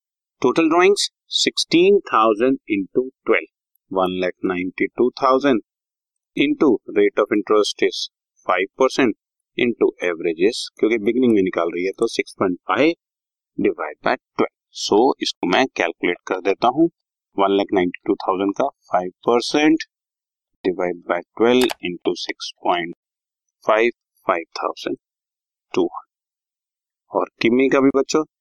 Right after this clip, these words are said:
नाइन थाउजेंड at the end of every month, that means one lakh eight thousand into five percent, और क्योंकि at the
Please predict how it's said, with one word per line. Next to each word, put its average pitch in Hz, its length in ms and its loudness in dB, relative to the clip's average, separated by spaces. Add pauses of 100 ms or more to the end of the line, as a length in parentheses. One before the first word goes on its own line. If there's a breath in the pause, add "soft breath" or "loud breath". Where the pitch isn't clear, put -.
(260)
नाइन 139 520 4
थाउजेंड 165 400 2 (380)
at 117 380 0
the 113 80 2 (260)
end 139 220 2
of 127 160 -2
every 120 300 2
month, 143 200 0 (580)
that 98 240 0 (120)
means 92 200 0 (520)
one 92 420 0
lakh 90 220 -4
eight 110 200 2
thousand 135 440 2 (1300)
into - 280 0 (220)
five 107 180 2 (160)
percent, 127 360 0
और 117 120 2
क्योंकि 123 200 0 (120)
at 113 160 -2
the 123 80 0